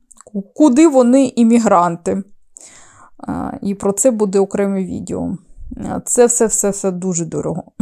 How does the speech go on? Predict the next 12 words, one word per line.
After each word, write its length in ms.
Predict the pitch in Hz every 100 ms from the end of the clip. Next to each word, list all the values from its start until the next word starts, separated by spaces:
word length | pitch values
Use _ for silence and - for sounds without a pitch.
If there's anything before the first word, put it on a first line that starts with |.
| - 240 - 285
<laughs> 600 | 302 - - - - -
Я 220 | 208 240
це 180 | 240 233
точно 380 | - 214 - 196
знаю. 460 | 180 180 - - - - - -
Я 160 | - 226
один 280 | 233 240 269
раз 260 | 226 196
зайшла, 340 | 196 202 - 262
подивилась 500 | 254 202 202 202 196
на 120 | 208
светрик. 760 | - 233 269 262 196 196 -